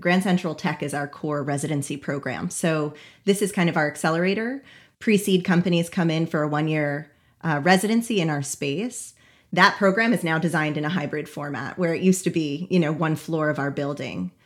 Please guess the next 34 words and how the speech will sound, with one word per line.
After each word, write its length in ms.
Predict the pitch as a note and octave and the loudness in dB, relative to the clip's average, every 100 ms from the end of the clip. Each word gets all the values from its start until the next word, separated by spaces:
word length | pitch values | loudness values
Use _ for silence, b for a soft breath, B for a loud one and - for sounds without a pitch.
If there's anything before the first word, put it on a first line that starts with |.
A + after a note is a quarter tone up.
| b b b | b b b
Our 160 | F3+ | 4
urban 300 | F3+ F#3+ G3 | 6 4 4
tech 300 | F#3 G3+ F#3 | 4 2 -2
hub, 360 | G#3+ F#3 D#3 D#3 | 0 0 0 0
which 220 | E3 D#3+ | -4 -2
is 240 | D#3+ D#3 - | -4 -4 -4
the 100 | E3+ | -4
fourth 320 | - E3 F3 | -2 -2 -4
floor 540 | - D#3+ D#3 D3+ D3+ - | -4 -2 -2 -2 -4 -4
of 240 | D3+ D3 | -6 -6
the 60 | D#3+ | -10
space 500 | - E3 D3+ D#3 - | -6 -2 -2 -4 -6
that 380 | D#3 D3+ - - b - | -6 -6 -8 -16 b 0
also 360 | F3 F3 D#3+ | 0 2 -2
is, 140 | D3+ D3 | -2 -4
like, 180 | D3 - | -8 -2
where 200 | E3 E3+ | 0 2
Gabe 320 | E3 D#3+ E3 | 0 -2 -2
came 260 | G3+ E3 | -2 -2
in, 540 | D3 D3+ D3+ G#3 C#4+ C#4 B B B | -2 -4 -2 -2 -2 -6 B B B
um, 540 | - E3+ E3 D#3+ D#3 - - | 2 4 4 0 -6 -8 0
that 400 | F3 F3+ F3+ - F3 | 6 8 6 2 -4
the 80 | F3 | -6
programming 800 | - - G3 G3 F#3+ F3 D#3+ E3 | -8 0 2 4 4 2 2 0
behind 400 | D#3+ D#3+ D3+ F3 | -2 -2 -2 0
it 240 | C4 C4 | 0 -2
is 160 | F3 E3 | -2 -2
now 260 | D3+ D3 C#3+ | -4 -4 -4
totally 380 | - D3+ C#3+ C#3+ | -4 -4 -2 -4
designed 420 | C#3+ C#3+ C#3+ C#3+ | -4 -4 -6 -6
as, 360 | - E3 - - | -6 -8 -8 -4
as 200 | E3+ E3 | -2 0
hybrid. 520 | - D#3+ D#3+ D3+ E3+ | 0 -4 -2 -4 -6
So 400 | - - D#3 D#3 | -6 -2 0 -2